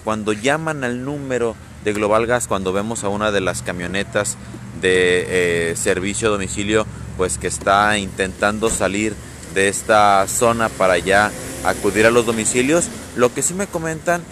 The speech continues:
es que cuando llaman al número telefónico, que es veintinueve cero diez diez, ya no están surtiendo. Les contesta la operadora,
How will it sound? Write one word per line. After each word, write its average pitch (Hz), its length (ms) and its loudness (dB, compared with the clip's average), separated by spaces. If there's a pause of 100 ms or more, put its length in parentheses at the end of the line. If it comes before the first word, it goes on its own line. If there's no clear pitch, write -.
(240)
es 131 500 2 (340)
que 107 680 2 (380)
cuando 127 300 4
llaman 175 640 0
al 107 240 0
número 139 340 0
telefónico, 120 580 -4
que 110 120 2
es 110 80 -2
veintinueve 117 480 -2
cero 117 280 2
diez 107 380 -2
diez, 127 400 0 (640)
ya 143 160 4
no 175 160 -2
están 160 1000 -2 (280)
surtiendo. 139 1000 0 (300)
Les 120 260 2
contesta 131 640 0
la 170 60 -2
operadora, 143 640 0